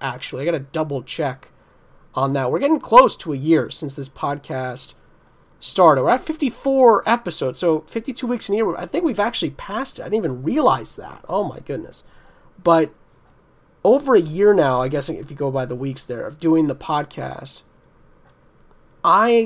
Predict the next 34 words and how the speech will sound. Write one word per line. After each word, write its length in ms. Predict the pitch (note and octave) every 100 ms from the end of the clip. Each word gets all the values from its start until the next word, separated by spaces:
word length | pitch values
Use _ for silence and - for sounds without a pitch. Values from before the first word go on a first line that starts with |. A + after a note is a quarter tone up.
| F#3
go 320 | C#3+ F3+ F#3+ D#3+
back 400 | C#3 D#3 C#3+ -
to 100 | C#3
two 320 | - D3 B2+
things 560 | - - - - -
with 140 | C#3 C3+
the 100 | C#3
draft, 560 | - D2+ D2 - - _ _ _ _ _ _ _ _ _ _
with 220 | - C#3+
the 80 | C#3
Knicks. 460 | A#2 - - - - _ _ _ _ _ _ _ -
Number 360 | E3+ G#3+ G#3+
one, 380 | F3+ B2+ G2+ - _ _ _ _ _ - E3+
again, 140 | F3
we've 140 | G#3+
been, 160 | F#4 E3
again, 300 | E3 E3+ D3
you 100 | A3
guys 180 | F4+ C#4
have 60 |
been 100 | F3+
asking 280 | F3+ F3+ F3+
me 60 | D3+
draft 400 | C3 D3 D#3+ -
questions, 1000 | - C#3 C3 - C3+ B2 B2 A#2 - -
<laughs> 20 |
I 380 | - - - - -
mean, 240 | E3+ C#3 - - - _ _ _ -
even 400 | C#4+ A#3 F3 C#3
during 340 | D#3+ E3 C3+
the 80 | A#2+
season, 360 | - C3 A#2+
which 160 | C3 C3+
is, 200 | C#3